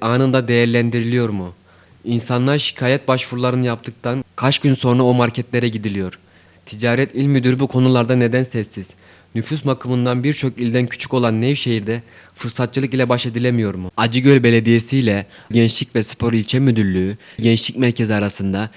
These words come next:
işbirliği protokolü imzalandı. Acıgöl Belediyesi ile Gençlik ve Spor İlçe Müdürlüğü, Gençlik Merkezi arasında yapılan projeye katkı ve destek sağlama işbirliği protokolü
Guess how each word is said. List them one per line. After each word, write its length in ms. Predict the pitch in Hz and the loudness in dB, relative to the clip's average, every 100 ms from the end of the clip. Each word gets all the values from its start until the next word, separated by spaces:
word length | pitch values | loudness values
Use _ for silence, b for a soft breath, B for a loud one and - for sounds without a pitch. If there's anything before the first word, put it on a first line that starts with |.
| B B | B B
işbirliği 480 | 127 - 123 123 127 | -4 0 2 4 2
protokolü 520 | 120 113 113 117 117 | 2 0 0 0 2
imzalandı. 800 | 113 104 107 104 104 101 92 87 _ - | 2 2 0 0 0 -2 -4 -10 _ -6
Acıgöl 440 | 110 113 139 170 | -4 2 6 6
Belediyesi 500 | 131 123 117 123 123 | 6 4 4 2 2
ile 260 | 160 113 120 120 | 2 2 0 2
Gençlik 380 | 123 120 - 139 | 2 2 0 -2
ve 80 | |
Spor 280 | 120 - 131 | -2 -2 0
İlçe 200 | 120 - | 0 2
Müdürlüğü, 580 | 151 120 113 98 98 107 - B | 2 2 2 2 0 -2 -8 B
Gençlik 360 | 120 123 123 - | 2 2 2 -2
Merkezi 360 | 135 123 127 120 | 0 0 0 0
arasında 380 | 113 - 107 | 0 -2 -4
yapılan 400 | 101 95 104 131 | -2 -2 -2 -2
projeye 560 | 131 110 104 98 95 104 - B B | -2 -2 0 0 -2 -6 -10 B B
katkı 340 | 110 110 - | -8 -6 2
ve 140 | 160 127 | 4 4
destek 340 | 120 110 - | 2 2 -2
sağlama 580 | - 113 107 101 101 107 _ | -2 -2 0 0 -2 -4 _
işbirliği 480 | 123 - 147 143 147 | -6 -2 0 4 2
protokolü 600 | - 131 117 110 107 117 | 4 0 0 -2 0 -2